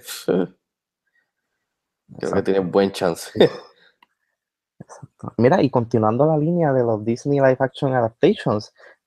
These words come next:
Speaker 2: y, ¿verdad? La semana pasada salió el rumor de que el actor Will Smith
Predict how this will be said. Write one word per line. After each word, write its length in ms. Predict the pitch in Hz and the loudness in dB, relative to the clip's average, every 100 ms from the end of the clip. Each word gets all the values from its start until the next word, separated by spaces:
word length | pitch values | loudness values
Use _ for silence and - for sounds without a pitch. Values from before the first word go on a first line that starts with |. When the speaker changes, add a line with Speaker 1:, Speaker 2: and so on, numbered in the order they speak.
| _ | _
Speaker 2:
y, 640 | - 110 107 104 101 95 | 2 4 4 2 2 0
¿verdad? 240 | 101 - 127 | 0 0 2
La 40 | 135 | 2
semana 300 | 110 104 110 | 2 2 2
pasada 440 | 131 - 147 170 | 2 4 4 2
salió 440 | - 104 101 107 | 2 2 4 4
el 100 | 120 | 4
rumor 380 | 120 113 107 131 | 2 0 2 2
de 180 | 165 110 | 0 -2
que 300 | - 110 98 | 0 0 2
el 80 | 101 | 2
actor 340 | 92 _ 110 113 110 | 0 _ 2 4 4
Will 260 | 110 165 | 4 4
Smith 420 | 160 - 120 202 | 0 -2 0 0